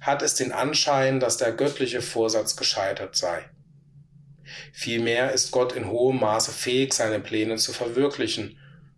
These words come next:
obwohl die gefallene Menschheit gegenteilige Anstrengungen unternimmt.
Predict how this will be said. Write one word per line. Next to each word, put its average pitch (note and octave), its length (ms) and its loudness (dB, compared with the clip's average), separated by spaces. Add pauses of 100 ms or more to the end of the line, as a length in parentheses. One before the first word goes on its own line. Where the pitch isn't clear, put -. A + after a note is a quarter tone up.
obwohl A#2+ 340 2
die C3+ 120 2
gefallene B2+ 500 2
Menschheit A#2+ 600 0
gegenteilige A#2+ 680 0
Anstrengungen A2 840 -2
unternimmt. G#2 680 -4